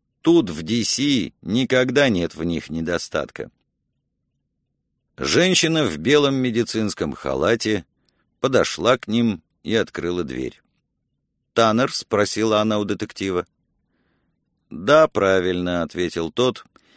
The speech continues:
и они вступили в просторный стерильный зал, вдоль стен которого располагались ровные ряды металлических стеллажей с лежащими на них телами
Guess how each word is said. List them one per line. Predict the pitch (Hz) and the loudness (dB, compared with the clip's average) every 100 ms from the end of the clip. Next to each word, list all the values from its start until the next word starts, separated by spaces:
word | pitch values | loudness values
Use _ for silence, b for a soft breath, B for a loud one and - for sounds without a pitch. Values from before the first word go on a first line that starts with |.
| b b b | b b b
и | |
они | 98 135 165 | -2 0 0
вступили | 151 - 135 147 143 | -2 -2 0 2 2
в | 131 | 0
просторный | - 113 120 - - 135 127 123 | 0 2 2 0 0 0 2 0
стерильный | 107 - 110 117 113 107 101 95 | -2 -4 -2 0 0 0 -2 -4
зал, | 85 110 123 113 _ _ | 0 4 4 4 _ _
вдоль | - 85 113 110 | -12 -2 -2 -2
стен | - - 110 107 | -6 -4 -2 0
которого | 95 107 113 104 101 | -2 0 0 0 0
располагались | 92 - 95 98 104 98 - | -2 -2 -2 0 -2 -2 -2
ровные | 90 107 95 98 | 0 0 0 -2
ряды | 92 92 113 | -4 -2 -2
металлических | 104 90 92 95 87 87 - 80 | -2 -2 -2 -2 -4 -8 -8 -8
стеллажей | - 85 80 78 71 107 107 b b b b b | -6 -4 -2 -2 0 0 -2 b b b b b
с | - | -6
лежащими | 123 127 117 135 123 110 117 | 0 0 2 2 2 0 -2
на | 113 110 | 0 0
них | 120 113 | 0 -2
телами | - - 87 101 120 117 110 | -6 -4 -2 2 2 2 0